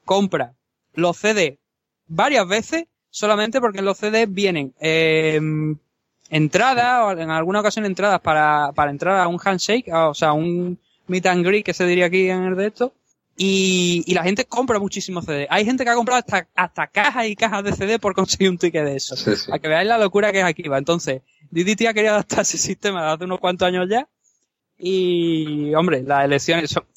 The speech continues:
Speaker 1: no es lo mismo, no, <laughs> no funciona al mismo nivel, pero es un poco la idea, ¿no? De dónde salió y de,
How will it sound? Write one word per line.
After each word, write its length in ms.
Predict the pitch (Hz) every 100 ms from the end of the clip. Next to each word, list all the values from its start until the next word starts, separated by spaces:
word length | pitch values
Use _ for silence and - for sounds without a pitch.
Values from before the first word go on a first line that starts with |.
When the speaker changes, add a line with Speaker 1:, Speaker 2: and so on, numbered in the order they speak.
| _
Speaker 1:
no 200 | 160 165
es 60 | 170
lo 100 | 170
mismo, 300 | 190 220 226
no, 120 | 190
<laughs> 60 | 190
no 120 | 214
funciona 520 | - 185 - 196 175
al 100 | 170
mismo 260 | 185 185 180
nivel, 360 | 170 170 220 _ _ _
pero 220 | 175 170
es 60 | 175
un 120 | 185
poco 220 | 202 202
la 120 | 202
idea, 260 | 190 185 170
¿no? 140 | 160
De 60 | 165
dónde 220 | 151 165
salió 400 | 156 165 160 170
y 60 | 185
de, 500 | 185 170 147 135